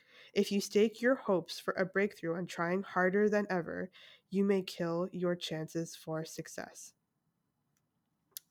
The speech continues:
So, I want you to,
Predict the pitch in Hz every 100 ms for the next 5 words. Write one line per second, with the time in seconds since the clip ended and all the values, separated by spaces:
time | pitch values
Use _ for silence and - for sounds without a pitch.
0 | _ _ - - _ _ _ _ _ _
1 | _ - - 220 214 - - - _ -
2 | - _ _ _ _ _ _ _ - 190
3 | 185 226 208